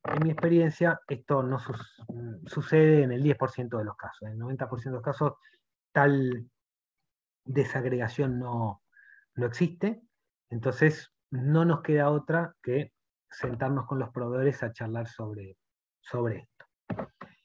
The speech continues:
Y los proveedores, eh, en un, les diré en un porcentaje alto, por lo menos un, no sé, sesenta por ciento de los proveedores, no les gusta. ¿Por qué?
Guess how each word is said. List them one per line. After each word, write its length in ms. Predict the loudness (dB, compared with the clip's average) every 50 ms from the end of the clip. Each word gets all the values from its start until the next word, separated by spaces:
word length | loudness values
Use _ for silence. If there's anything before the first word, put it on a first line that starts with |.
| _ _ _ _ _ _ 2 4
Y 120 | 6 6
los 140 | 6 6 6
proveedores, 760 | 6 8 8 10 10 10 10 8 8 6 4 2 -4 -12 -20 _ _ _ -8 -8 -8 _ _ _ _ _ _ _ _ _ _ -20 -16 -14
eh, 440 | -14 -14 -14 -16 -18 -20 -20 -20 -20 -20 -20 -20 -20 -20 _ _ _ _ _
en 200 | -14 -10 -8 -6 -6
un, 260 | -4 -4 -4 -4 -4
les 100 | -4 -4
diré 200 | 0 0 2 2
en 80 | 2 0
un 160 | -2 -4 -4
porcentaje 520 | -6 -6 -6 -6 -6 -4 -4 -4 0 2
alto, 460 | 2 2 2 2 0 -2 -2 -2 -2 _
por 160 | -12 -12 -10
lo 120 | -10 -10
menos 320 | -8 -8 -8 -8 -10 -10 -12
un, 200 | -12 -14 -14 -16 -20 _ _ _ _ _ _ _ _ _ _ _ _ _ _ _ _ _ _ _ _ _ _
no 100 | -14 -14
sé, 220 | -14 -14 -18 -20 _
sesenta 600 | _ -8 -8 -2 2 4 6 6 6 4 2 0
por 160 | -2 -2 -2
ciento 420 | 0 0 2 2 0 -2 -2 -2 -2
de 80 | 0
los 140 | -2 -4 -4
proveedores, 480 | -4 -2 0 2 4 4 4 4 2 -2 _ _ _ _ 0
no 120 | 2 2
les 120 | 2 2 0
gusta. 340 | -2 -6 -10 -12 -16 -18 -18 _ _ _ _ _ _ _ _ _ -20 _ _
¿Por 180 | 4 4 4
qué? 220 | 4 -2 -8 -12